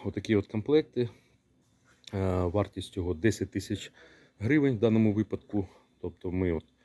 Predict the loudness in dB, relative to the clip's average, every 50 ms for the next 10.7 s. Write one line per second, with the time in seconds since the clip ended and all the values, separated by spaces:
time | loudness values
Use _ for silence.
0 | _ _ _ _ _ _ _ _ _ _ _ _ _ _ _ -6 -6 -4 -2 -2
1 | -4 -4 -2 -2 0 2 2 2 2 0 -2 -4 -6 -2 2 4 4 4 4 2
2 | 0 0 0 2 0 -2 -4 -4 0 2 2 2 2 0 -4 -10 -4 0 2 4
3 | 4 4 2 0 -2 -6 -10 -18 -20 -16 -14 -14 -14 -16 -18 -20 -20 -12 -6 -4
4 | -4 -4 -4 -4 -6 -4 -2 -4 -4 -4 -6 -8 -12 -12 -14 -14 -18 -20 -20 -20
5 | -20 -20 -20 -20 -8 -2 0 2 2 0 -2 -6 -8 -10 -14 -14 -14 -14 -14 -14
6 | -8 -4 0 0 0 0 -2 -4 -2 0 2 2 2 0 0 -4 -4 -4 -4 -4
7 | -6 _ _ _ -20 -20 -20 -20 -20 -16 -12 -4 2 2 2 2 2 -2 -6 -8
8 | -8 -6 -4 -4 -2 -2 -2 -2 -4 -6 -8 -4 0 0 2 2 2 0 -2 -4
9 | -6 -10 -18 -20 -20 -20 -20 -20 -18 -8 -4 -2 0 0 0 0 0 -2 -4 -6
10 | -8 -8 -8 -8 -8 -10 -8 -6 -6 -6 -4 -4 -6